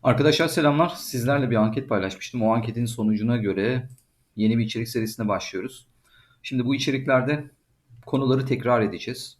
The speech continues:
A Y T konularını tekrar edeceğiz ama direkt bir konu anlatımı olarak değil de sorular üzerinden gideceğiz. Tabii sorular üzerinden bir takım detaylar da vereceğim size. Şimdi bu içeriklerde benim seçtiğim sorular bu görmüş olduğunuz üç tane kitaptan olacak.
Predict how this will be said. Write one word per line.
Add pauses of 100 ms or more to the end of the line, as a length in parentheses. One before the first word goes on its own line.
A
Y
T
konularını
tekrar
edeceğiz
ama (400)
direkt
bir
konu
anlatımı
olarak
değil
de (340)
sorular
üzerinden
gideceğiz.
Tabii
sorular
üzerinden
bir
takım
detaylar
da
vereceğim
size. (640)
Şimdi
bu
içeriklerde
benim
seçtiğim
sorular
bu
görmüş
olduğunuz
üç
tane
kitaptan
olacak.